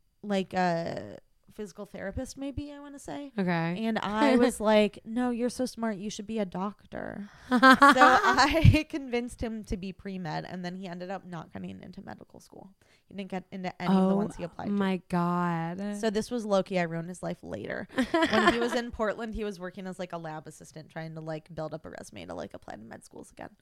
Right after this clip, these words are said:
Speaker 2: Holy shit.
Speaker 1: I know. So part of the way that I, what he went to school and was gonna study physical therapy, and then we would talk for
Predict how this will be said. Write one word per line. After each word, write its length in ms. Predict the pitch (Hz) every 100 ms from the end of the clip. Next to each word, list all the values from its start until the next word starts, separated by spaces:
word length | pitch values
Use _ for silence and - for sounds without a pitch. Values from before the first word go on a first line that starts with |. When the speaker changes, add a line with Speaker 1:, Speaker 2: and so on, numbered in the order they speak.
| _ -
Speaker 2:
Holy 160 | 202 180
shit. 380 | - 190 180 -
Speaker 1:
I 100 | 190
know. 200 | 170 151 -
So 440 | - 226 202 185 180 _ _ _ _ _ _ _ _ _ _ _
part 180 | - 240
of 140 | 254
the 100 | 233
way 220 | 214 214 208
that 120 | 196
I, 300 | 190 175 156 - - 190
what 140 | 190
he 180 | 185 220
went 240 | 190 226
to 80 | 233
school 220 | 196 196 180
and 120 | 180
was 380 | 175 170 151 - 196
gonna 220 | 190 175
study 240 | - 165
physical 340 | 165 170 147 160
therapy, 420 | 160 160 165 156
and 200 | - 190
then 260 | 190 185 180
we 100 | 190
would 180 | 185 180
talk 300 | - 196 -
for 240 | - 196